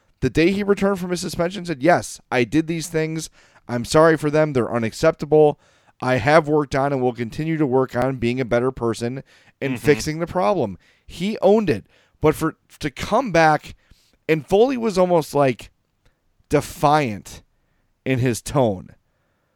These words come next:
Speaker 1: Like, "See, we told you he was a great guy. He didn't do anything wrong." That's how it felt.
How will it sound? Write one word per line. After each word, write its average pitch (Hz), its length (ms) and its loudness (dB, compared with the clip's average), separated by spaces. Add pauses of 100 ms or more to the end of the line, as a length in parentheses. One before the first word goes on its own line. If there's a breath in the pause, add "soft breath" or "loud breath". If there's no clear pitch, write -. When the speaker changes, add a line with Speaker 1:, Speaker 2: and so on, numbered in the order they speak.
(180)
Speaker 1:
Like, - 200 -2
"See, 208 320 4
we 190 160 0
told 170 300 4
you 143 100 2
he 139 120 2
was 127 140 0
a 123 60 -4
great 135 300 2
guy. 139 240 4
He 214 140 6
didn't 175 180 0
do 156 120 4
anything 143 300 0
wrong." 139 240 2 (240 soft breath)
That's 190 240 4
how 190 180 2
it 170 80 -2
felt. 170 340 2